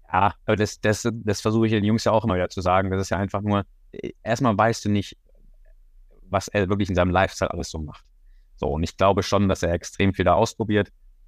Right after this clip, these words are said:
Das ist zumindest das, was ich so ein bisschen gehört habe dann auch, dass er da sehr viel macht. Und nochmal, er kriegt dafür auch Geld.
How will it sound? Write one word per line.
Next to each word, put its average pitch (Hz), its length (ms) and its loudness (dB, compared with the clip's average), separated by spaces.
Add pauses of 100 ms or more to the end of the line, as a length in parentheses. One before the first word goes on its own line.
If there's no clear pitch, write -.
Das 92 160 2
ist 87 100 -2
zumindest 92 260 0
das, 90 120 -2
was 85 120 -6
ich - 280 -6
so 95 80 -4
ein 90 60 0
bisschen 87 360 -4
gehört 92 480 2
habe 92 200 4
dann 92 140 0
auch, 92 260 0 (320)
dass 90 160 -6
er 92 60 0
da 85 120 4
sehr 90 160 0
viel 92 200 -6
macht. 92 300 -2 (480)
Und 92 200 0
nochmal, 98 380 0 (380)
er 92 120 -4
kriegt - 240 -8
dafür - 260 -2
auch - 200 -8
Geld. 90 340 -6